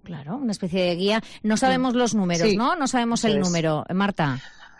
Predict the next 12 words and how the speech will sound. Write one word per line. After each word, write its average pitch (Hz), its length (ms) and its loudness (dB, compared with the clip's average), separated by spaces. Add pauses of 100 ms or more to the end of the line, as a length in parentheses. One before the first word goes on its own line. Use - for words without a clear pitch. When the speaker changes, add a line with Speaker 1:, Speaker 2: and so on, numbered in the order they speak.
(120)
Speaker 2:
Pues 190 220 2
no 214 120 4
lo 180 120 2
sé, 151 200 0
pero 156 360 2
Speaker 1:
Vale. 156 120 2
Speaker 2:
quince 185 300 -2
o 185 40 0
veinte 175 280 0
Q 170 140 2
Rs, 185 420 0
eh, 151 600 0